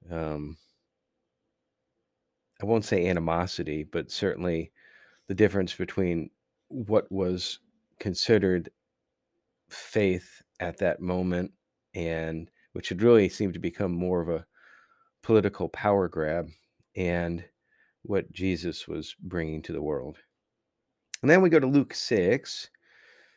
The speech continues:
Now, here we find the disciples are eating grain heads.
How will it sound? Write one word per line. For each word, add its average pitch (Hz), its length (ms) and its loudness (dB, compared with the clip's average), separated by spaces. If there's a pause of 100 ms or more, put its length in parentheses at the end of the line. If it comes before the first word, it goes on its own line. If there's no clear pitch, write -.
(720)
Now, 120 160 4
here 180 180 6
we 170 80 8
find 156 300 4
the 139 60 6
disciples 117 640 2
are 113 40 0
eating 113 260 0
grain 107 320 2
heads. 92 540 -4